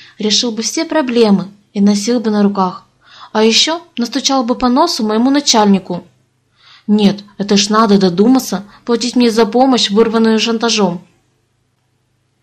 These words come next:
Зяпа лишь покосился на меня чёрным глазом. «Да знаю я, что сама виновата. Но всё равно обидно».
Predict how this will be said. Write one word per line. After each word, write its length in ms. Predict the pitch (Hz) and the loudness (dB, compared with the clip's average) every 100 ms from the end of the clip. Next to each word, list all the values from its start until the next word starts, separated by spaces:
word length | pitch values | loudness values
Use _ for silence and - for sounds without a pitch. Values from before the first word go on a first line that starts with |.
| _ _ _ 247 | _ _ _ -10
Зяпа 440 | 208 240 247 254 | -4 0 0 -2
лишь 200 | 214 214 | -6 -6
покосился 640 | 226 214 220 - 262 254 | -6 -6 -6 -6 -6 -4
на 80 | 214 | -6
меня 200 | 214 214 | -4 -6
чёрным 460 | 208 226 226 226 208 | -4 -4 -2 -4 -2
глазом. 540 | 202 190 190 190 202 _ _ _ _ _ _ _ _ _ | 0 0 -2 -8 -12 _ _ _ _ _ _ _ _ _
«Да 240 | 240 247 240 | -4 -2 -2
знаю 580 | 220 233 233 233 226 | -2 0 2 2 0
я, 200 | 220 214 | 0 0
что 180 | 214 - | -2 -4
сама 380 | 202 208 208 202 | -6 -2 2 2
виновата. 640 | 202 196 196 190 190 190 202 _ _ _ _ _ _ - | 4 2 4 2 0 -6 -16 _ _ _ _ _ _ -4
Но 140 | 254 | -4
всё 200 | - 277 | -2 -2
равно 400 | 262 254 262 269 | 0 2 2 2
обидно». 600 | 226 220 240 220 196 202 | 0 -2 -2 0 -2 -4